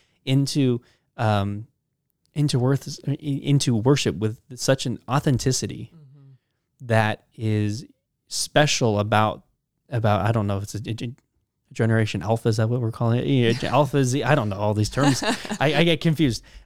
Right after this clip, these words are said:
Speaker 1: Um, but, but there's this authenticity. There's this desire to be genuine,
Speaker 2: Mm-hmm.
Speaker 1: which is unique. And there's something really powerful about that. And so for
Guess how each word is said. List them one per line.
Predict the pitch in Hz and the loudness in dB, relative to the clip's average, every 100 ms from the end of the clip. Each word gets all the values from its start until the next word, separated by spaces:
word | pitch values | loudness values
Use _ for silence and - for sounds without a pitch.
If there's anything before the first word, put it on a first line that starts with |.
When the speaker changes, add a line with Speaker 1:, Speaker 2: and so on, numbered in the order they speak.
| - | 0
Speaker 1:
Um, | 160 156 | 2 2
but, | 143 175 165 156 147 | 2 2 2 -2 -2
but | 170 156 | -2 2
there's | 165 160 165 | 2 2 0
this | 151 | 0
authenticity. | 175 165 185 190 160 180 185 160 107 92 120 _ 226 | 0 -2 2 2 2 0 0 0 0 -4 -14 _ -8
There's | 139 143 135 | 0 0 2
this | 139 | -2
desire | - 131 117 120 160 165 | 0 0 2 4 4 2
to | - | -2
be | 120 113 | -2 -2
genuine, | 113 110 127 135 107 92 82 - | 0 2 4 4 0 -6 -16 -20
Speaker 2:
Mm-hmm. | - - 135 135 127 _ _ _ - | -20 -20 -20 -20 -20 _ _ _ -2
Speaker 1:
which | 127 127 | -2 2
is | 127 123 110 - | 2 4 2 -4
unique. | 156 123 113 104 123 - - _ - | -4 0 2 2 -2 -4 -16 _ -2
And | 131 120 117 | 2 2 2
there's | 120 110 | 0 2
something | 135 135 135 117 | 0 0 0 2
really | 120 127 117 | 2 2 0
powerful | - - 151 156 139 120 113 | -4 -6 2 2 2 -4 -6
about | 107 98 113 120 - | -6 -4 -2 -2 -4
that. | 101 - - _ _ _ _ _ - | -16 -16 -20 _ _ _ _ _ -4
And | 123 123 | 0 0
so | - 120 | 2 2
for | 110 - | 0 -4